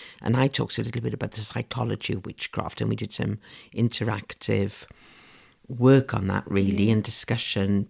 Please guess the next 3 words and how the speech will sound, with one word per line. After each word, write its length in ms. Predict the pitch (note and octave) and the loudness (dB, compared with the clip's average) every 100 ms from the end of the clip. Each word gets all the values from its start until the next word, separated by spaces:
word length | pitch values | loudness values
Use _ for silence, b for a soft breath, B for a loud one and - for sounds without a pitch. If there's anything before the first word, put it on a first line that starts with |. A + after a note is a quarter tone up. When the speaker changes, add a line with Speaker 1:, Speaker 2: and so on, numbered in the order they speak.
| - | -2
Speaker 1:
based 460 | A#2 A2 - - | -2 -2 -6 -4
on 460 | A2 G#2 G#2 G2+ G#2 B B _ - | -2 0 0 -2 -4 B B _ -16
power, 920 | - G#2+ G3+ G3+ F#3 G2 F#2+ G2 G#2+ | -4 0 2 2 2 2 2 0 -4